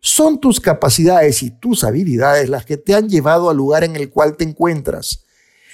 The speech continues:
Esto no significa que seas un líder mundial de opinión que nunca se equivoca.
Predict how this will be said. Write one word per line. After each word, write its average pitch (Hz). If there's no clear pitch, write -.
Esto 254
no 233
significa 208
que 170
seas 220
un 214
líder 226
mundial 175
de 196
opinión 175
que 165
nunca 180
se 170
equivoca. 135